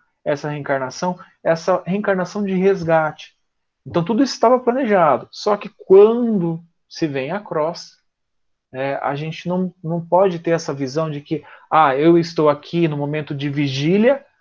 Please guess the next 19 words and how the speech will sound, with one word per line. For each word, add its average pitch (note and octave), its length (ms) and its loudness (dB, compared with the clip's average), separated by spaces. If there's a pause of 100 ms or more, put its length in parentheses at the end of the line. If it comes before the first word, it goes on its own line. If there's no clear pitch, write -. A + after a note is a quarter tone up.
(120)
o D#3 100 -2
véu E3 220 4
de E3 80 -2
esquecimento D#3+ 720 -4
está D3 280 -2
sobre D3 320 -4
mim, E3+ 420 -4 (280)
e F#3 440 4
ok, E3 540 0 (200)
né, C3+ 240 -2
eu, B2+ 200 0
aqui A#2 220 -4
eu F3 40 0
não G3 100 2
lembro. B2 360 -2
Mas F3+ 280 0
quando C4+ 540 4
eu G#3 60 2
desdobrar D3 680 2